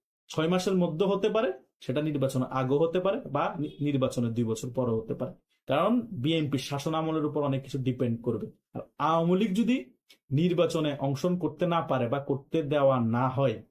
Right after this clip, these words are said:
আর ডক্টর ইউনূসের অধীনে তো আওয়ামী লীগ নির্বাচনে যাবেই না। আওয়ামী লীগের সকল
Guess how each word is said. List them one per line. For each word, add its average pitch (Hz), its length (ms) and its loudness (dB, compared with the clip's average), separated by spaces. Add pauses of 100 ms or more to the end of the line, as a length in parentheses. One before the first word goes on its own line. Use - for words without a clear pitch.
(320)
আর 123 180 -2
ডক্টর 135 280 2
ইউনূসের 131 260 2
অধীনে 139 260 0
তো 160 120 -2
আওয়ামী 151 160 0
লীগ 147 100 -2
নির্বাচনে 135 420 0
যাবেই 147 420 4
না। 123 240 -4 (640)
আওয়ামী 143 320 2
লীগের 160 240 2
সকল 185 580 0